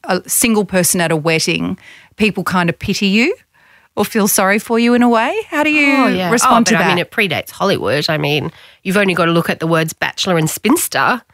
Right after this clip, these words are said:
Speaker 2: you know, the gay bachelor out having a great time and the spinster sitting at home spinning. So, I mean,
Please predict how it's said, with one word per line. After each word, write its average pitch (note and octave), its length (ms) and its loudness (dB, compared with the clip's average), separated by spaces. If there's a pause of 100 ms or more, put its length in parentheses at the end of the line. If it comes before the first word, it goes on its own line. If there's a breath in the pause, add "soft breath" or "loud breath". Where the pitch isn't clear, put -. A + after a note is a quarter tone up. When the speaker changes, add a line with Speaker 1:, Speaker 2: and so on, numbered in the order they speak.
(320 soft breath)
Speaker 2:
you G3+ 120 -2
know, F3 240 2
the F#3 120 -2
gay F3+ 280 0
bachelor F#3+ 400 -4
out F3+ 200 0
having F#3 280 -2
a F3+ 60 -2
great F#3 300 -2
time G#3 280 -2
and G3+ 120 -2
the F#3+ 60 -2
spinster G#3+ 460 -6
sitting G#3+ 300 -2
at G#3 80 0
home G#3+ 200 0
spinning. B3 540 -4 (380 soft breath)
So, G3+ 420 0
I F3+ 80 0
mean, E3+ 300 -2